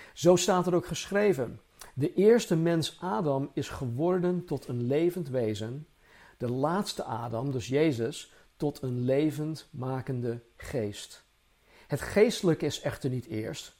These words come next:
maar het natuurlijke. En daarna komt het geestelijke.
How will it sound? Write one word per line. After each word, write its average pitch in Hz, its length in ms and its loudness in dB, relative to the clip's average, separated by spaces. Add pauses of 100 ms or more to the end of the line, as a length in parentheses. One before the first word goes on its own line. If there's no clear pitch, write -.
maar 131 200 -4
het 127 100 -4
natuurlijke. 147 680 0 (480)
En 135 220 0
daarna 131 760 -2
komt 156 220 -4
het - 120 -12
geestelijke. - 580 -4